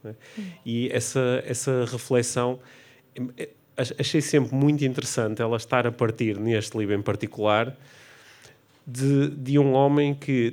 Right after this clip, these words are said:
Speaker 1: tendo ao, ao seu dispor a, a capacidade de fazer, eh, coisas muito grandes e
Speaker 2: Hum.
Speaker 1: propor, eh, alterações muito grandes,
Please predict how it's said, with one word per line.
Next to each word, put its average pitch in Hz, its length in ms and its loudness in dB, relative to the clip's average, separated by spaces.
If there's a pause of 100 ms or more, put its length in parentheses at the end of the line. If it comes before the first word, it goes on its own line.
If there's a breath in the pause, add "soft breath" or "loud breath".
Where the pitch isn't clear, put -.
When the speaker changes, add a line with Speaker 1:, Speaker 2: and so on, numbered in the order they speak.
Speaker 1:
tendo 147 320 4
ao, 139 600 -4
ao 123 60 -2
seu 139 180 0
dispor 135 360 0
a, 123 300 -2
a 110 40 -4
capacidade 120 640 0
de - 60 -16
fazer, 113 400 0
eh, 104 320 0
coisas 113 340 -2
muito 110 240 0
grandes 110 480 0
e 98 140 -4
Speaker 2:
Hum. - 20 -12
Speaker 1:
propor, 104 400 -2
eh, 95 260 -2
alterações 101 600 -6
muito 104 240 -6
grandes, 101 480 -4